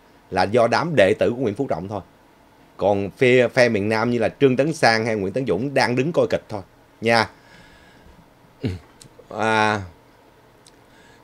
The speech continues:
chính trị ảnh hưởng mọi thứ ở Mỹ, chính trị bị tụi lobbyist, à, Big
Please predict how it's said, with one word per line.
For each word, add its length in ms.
chính 280
trị 240
ảnh 200
hưởng 180
mọi 180
thứ 140
ở 140
Mỹ, 280
chính 280
trị 160
bị 100
tụi 160
lobbyist, 680
à, 240
Big 280